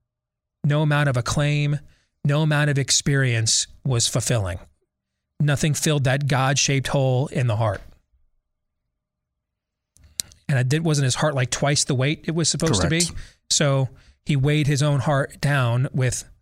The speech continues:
Speaker 1: substances that also were gonna leave him any more satisfied and fulfilled. To me, that's the tragedy. Even if Willis's mental condition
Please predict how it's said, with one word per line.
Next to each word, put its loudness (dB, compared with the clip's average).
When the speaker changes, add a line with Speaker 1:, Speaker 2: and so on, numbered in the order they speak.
Speaker 1:
substances 0
that -2
also 0
were 2
gonna 2
leave 2
him 2
any 0
more 0
satisfied 0
and -2
fulfilled. -4
To 2
me, 2
that's 2
the -2
tragedy. -2
Even 2
if -2
Willis's 2
mental 0
condition 0